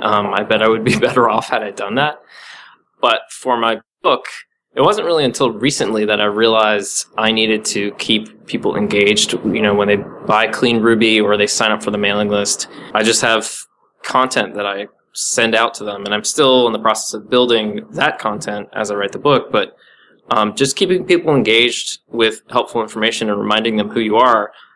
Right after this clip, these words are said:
I think would be a very good thing, you know, especially if, if clients hire you to either build products or to help,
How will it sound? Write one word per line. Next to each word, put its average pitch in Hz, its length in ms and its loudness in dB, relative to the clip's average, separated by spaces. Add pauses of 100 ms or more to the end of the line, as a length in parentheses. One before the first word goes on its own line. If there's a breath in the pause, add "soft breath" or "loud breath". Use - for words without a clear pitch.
(280 soft breath)
I - 40 -8
think 147 120 2
would 131 80 0
be 113 100 2
a 107 40 2
very 110 220 4
good 104 200 -2
thing, 120 400 0
you 107 60 -2
know, 107 80 2
especially 135 420 2
if, - 300 -4
if - 340 -8
clients 135 300 0
hire 127 240 2
you 117 320 -2
to 107 420 -6 (480)
either 113 460 0 (280)
build 135 220 2
products 120 680 0
or 107 380 -2
to 107 200 -2
help, 123 320 0